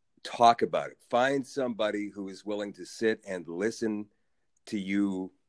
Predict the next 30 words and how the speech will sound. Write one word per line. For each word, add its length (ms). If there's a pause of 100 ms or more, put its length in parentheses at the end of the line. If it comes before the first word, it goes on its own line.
(140)
talk 320
about 320
it. 120 (300)
Express 640
it 100
in 140
some 260
way, 240 (320)
because 640 (440)
when 260
you 120
have 240
these 220
thoughts 320
in 100
your 100
mind, 380 (960)
um, 640 (240)
these, 420
these 220
depressive 640
thoughts 540 (300)
or 220
that 200 (120)
feeling 320
of 120
anxiety, 800 (640)
because 400
anxiety, 920 (120)
uh, 200